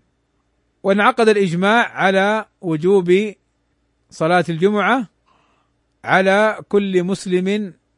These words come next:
عاقل بالغ إلا المذكورين في قول المصنف: "إلا المرأة والعبد والمسافر والمريض،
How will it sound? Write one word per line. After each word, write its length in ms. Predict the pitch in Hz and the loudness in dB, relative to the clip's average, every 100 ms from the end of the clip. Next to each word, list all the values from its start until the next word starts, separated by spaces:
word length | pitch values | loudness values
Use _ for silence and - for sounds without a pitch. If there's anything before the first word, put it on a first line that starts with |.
| _ _ | _ _
عاقل 800 | - 135 185 185 180 180 202 202 - | -6 0 0 0 -2 0 -2 -4 -10
بالغ 580 | 156 160 196 190 185 196 | -6 0 0 0 -2 -2
إلا 680 | 214 202 240 214 226 240 240 190 | -4 -2 -2 2 2 2 -2 -4
المذكورين 800 | 214 208 175 220 220 240 151 107 _ _ _ _ _ _ | -2 -2 -4 2 2 2 -2 -6 _ _ _ _ _ _
في 140 | - 165 | -6 -4
قول 240 | 208 220 | 2 2
المصنف: 640 | 208 196 - 220 226 240 190 | 2 -2 -2 0 2 0 2
"إلا 240 | 233 240 226 | 2 4 2
المرأة 720 | 208 202 180 175 180 170 165 _ - | 2 -2 -2 -2 0 -2 -2 _ -6
والعبد 680 | 185 202 170 185 160 170 165 | -2 0 0 0 0 -2 -2
والمسافر 960 | 175 208 202 196 - 185 165 165 165 160 | -2 -2 0 -4 0 0 0 -2 -2 -2
والمريض، 580 | 160 220 208 208 220 170 | -2 -2 0 0 0 0